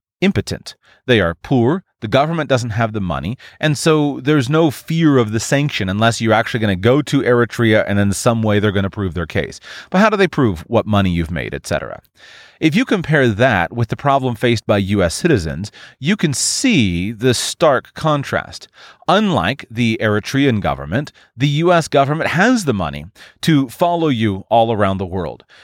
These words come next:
They have global police spy powers where they understand and try to find out basically where every person in the world is. The U S government reads every email that's sent by anybody in the world and catalogs it.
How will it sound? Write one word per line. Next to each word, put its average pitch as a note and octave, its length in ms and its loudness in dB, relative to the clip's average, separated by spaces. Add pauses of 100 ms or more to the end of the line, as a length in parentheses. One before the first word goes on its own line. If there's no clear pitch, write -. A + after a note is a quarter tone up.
(120)
They D#3 160 4
have D3 260 0
global E3 400 4
police D#3 400 -6
spy D#3 380 0
powers F2 560 -4
where B2+ 260 4
they C3+ 140 0
understand D3+ 640 -2 (260)
and C3+ 140 0
try E3 260 2
to E3 60 2
find D3+ 280 -2
out C#3+ 220 2
basically F3 460 0
where D3 160 0
every D#3+ 180 0
person D#3 360 -4
in C3+ 100 -6
the C#3 80 -4
world C3+ 280 2
is. A#2+ 300 -2 (280)
The D3+ 80 2
U E3+ 120 4
S E3+ 100 0
government E3 400 0
reads E3 300 0
every F3+ 340 -4
email C#3+ 460 -4
that's C3 160 -4
sent - 400 -2
by D3+ 140 2
anybody D#3+ 420 2
in C3+ 80 -2
the C3+ 80 -2
world B2+ 260 2
and G#2 120 0
catalogs A#2 600 -2
it. F#2+ 140 -4